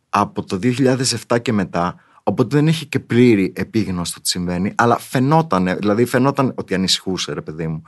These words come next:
και ότι έβλεπε ότι κάτι πάει λάθος γενικά. Αλλά αν θες να το συνοψίσουμε στους γονείς και στους δικούς μου γονείς και σε πάρα πολλές άλλες οικογένειες που έχω γνωρίσει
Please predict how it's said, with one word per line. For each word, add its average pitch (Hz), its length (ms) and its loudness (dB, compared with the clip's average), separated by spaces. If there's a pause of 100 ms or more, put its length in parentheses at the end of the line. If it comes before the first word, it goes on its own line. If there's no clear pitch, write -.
(340)
και - 100 -2
ότι 92 380 0
έβλεπε 90 440 0
ότι - 140 -14
κάτι 82 260 -6
πάει 80 540 -8
λάθος 80 540 -4 (580)
γενικά. 90 540 -4
Αλλά 107 260 2
αν 131 100 2
θες 139 180 0
να 147 100 2
το - 80 -10
συνοψίσουμε 120 560 -2
στους - 120 0
γονείς 95 540 -2 (600)
και 135 120 4
στους 139 240 0
δικούς 101 320 -4
μου 85 120 -4
γονείς 82 480 -6 (240)
και - 100 -6
σε - 140 0 (140)
πάρα 120 360 2
πολλές 82 320 -8
άλλες 80 220 -6
οικογένειες 80 480 -8
που 87 80 -10
έχω 82 80 -10
γνωρίσει 82 400 -10